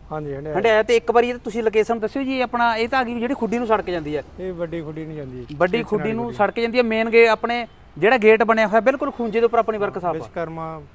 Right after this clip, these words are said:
Speaker 1: ਭਵਨ ਦੇ ਸਾਹਮਣੇ ਬਿਲਕੁਲ।
Speaker 2: ਅੱਛਾ, ਵਿਸ਼ਵਕਰਮਾ ਭਵਨ ਦੇ ਸਾਹਮਣੇ, ਉੱਧਰ ਕੈਮਰਾ ਮਾਰਦੀ ਵੀਰ, ਵਿਸ਼ਵਕਰਮਾ ਭਵਨ ਦੇ ਬਿਲਕੁਲ ਸਾਹਮਣੇ ਜਿਹੜੀ
Speaker 1: ਗੁਰਦੁਆਰਾ।
Speaker 2: ਬਾਈ ਹੋਰਾਂ ਦੀ ਵਰਕਸ਼ਾਪ ਹੈ।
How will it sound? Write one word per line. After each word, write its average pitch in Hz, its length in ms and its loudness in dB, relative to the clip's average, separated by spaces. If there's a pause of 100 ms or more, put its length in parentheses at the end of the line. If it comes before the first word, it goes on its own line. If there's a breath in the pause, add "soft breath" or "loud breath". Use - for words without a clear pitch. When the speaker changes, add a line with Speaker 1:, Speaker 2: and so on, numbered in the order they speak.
(100)
Speaker 1:
ਭਵਨ 160 280 -10
ਦੇ 151 120 -10
ਸਾਹਮਣੇ 156 380 -12
ਬਿਲਕੁਲ। 139 440 -14
Speaker 2:
ਅੱਛਾ, 170 100 -6
ਵਿਸ਼ਵਕਰਮਾ 202 580 2
ਭਵਨ 214 300 -2
ਦੇ 196 60 -6
ਸਾਹਮਣੇ, 202 280 -2
ਉੱਧਰ 226 140 -2
ਕੈਮਰਾ 220 300 2
ਮਾਰਦੀ 202 260 0
ਵੀਰ, 233 220 -4 (440 soft breath)
ਵਿਸ਼ਵਕਰਮਾ 214 480 0
ਭਵਨ 220 280 0
ਦੇ 226 80 0
ਬਿਲਕੁਲ 269 360 -2
ਸਾਹਮਣੇ 254 380 2
ਜਿਹੜੀ - 400 -16
Speaker 1:
ਗੁਰਦੁਆਰਾ। 185 260 -2
Speaker 2:
ਬਾਈ 185 140 6
ਹੋਰਾਂ 202 140 0
ਦੀ 233 80 -6
ਵਰਕਸ਼ਾਪ 190 540 0
ਹੈ। 226 100 2